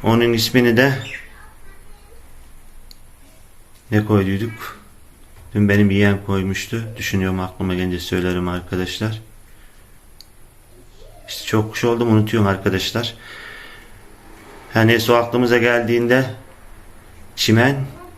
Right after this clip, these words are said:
Çiko, Çiko, evet, Çiko'ydu onun ismi de. Sarı olan Japonemsimizin ismini de Limon koyduk arkadaşlar.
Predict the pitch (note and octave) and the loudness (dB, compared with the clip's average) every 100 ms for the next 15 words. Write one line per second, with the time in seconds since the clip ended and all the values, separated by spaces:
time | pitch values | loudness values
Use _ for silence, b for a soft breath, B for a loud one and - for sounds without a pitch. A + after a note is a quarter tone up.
0 | - - - - - - - - - - | -20 -20 -20 -20 -20 -20 -20 -20 -20 -20
1 | - - - C#3 G#2+ - - A2 G#2+ G2+ | -16 -6 0 2 2 2 2 4 6 4
2 | - - A#2+ A2+ G2+ G2 G#2 G#2 G#2+ G#2+ | 0 2 4 4 4 4 4 4 4 4
3 | C#3 - - B B B B B - - | 2 -4 -14 B B B B B -12 -2
4 | - A#2 B2+ C3 A#2+ A#2+ B2+ B2+ B2 C3 | 2 4 6 4 4 2 4 4 4 2
5 | A#2+ B2+ A#2+ - B2+ B2 A#2 A#2+ A#2+ A2+ | 2 2 2 2 4 4 4 4 4 4
6 | G#2+ G#2 G2+ G2+ G2 G#2+ G#2 G#2 B2+ B2+ | 4 4 4 2 2 2 2 2 0 0
7 | A#2 | -2